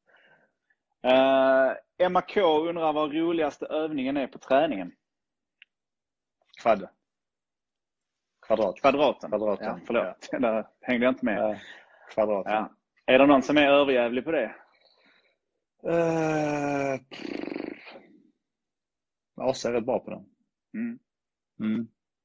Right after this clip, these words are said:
Speaker 2: Han är fin.
Speaker 1: Vad är det ni brukar... Vi har sett några spelare som kör, ehm,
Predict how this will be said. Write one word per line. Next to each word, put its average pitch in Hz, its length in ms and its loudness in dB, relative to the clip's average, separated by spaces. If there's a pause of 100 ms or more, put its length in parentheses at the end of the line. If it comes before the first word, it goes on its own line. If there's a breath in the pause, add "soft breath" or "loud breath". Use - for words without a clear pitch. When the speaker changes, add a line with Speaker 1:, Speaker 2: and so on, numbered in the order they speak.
(160)
Speaker 2:
Han 110 100 -4
är 107 40 -4
fin. 98 420 -4 (2500)
Speaker 1:
Vad 131 180 2
är 147 60 2
det 143 140 2
ni 131 100 2
brukar... 120 640 0
Vi 143 180 0
har 151 80 0
sett 151 220 -4
några 131 680 0
spelare 127 360 -2
som 120 180 -14
kör, 110 500 -4
ehm, 101 520 -6